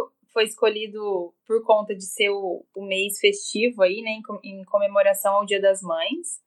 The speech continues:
E nesse mês, então, a gente quer falar do que não é falado, né? E de uma forma, a cor, o Maio Furta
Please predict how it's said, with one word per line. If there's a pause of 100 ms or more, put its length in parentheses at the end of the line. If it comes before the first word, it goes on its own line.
(120)
E
nesse
mês,
então,
a
gente
quer
falar
do
que
não
é
falado,
né? (120)
E
de
uma
forma, (140)
a
cor, (140)
o
Maio
Furta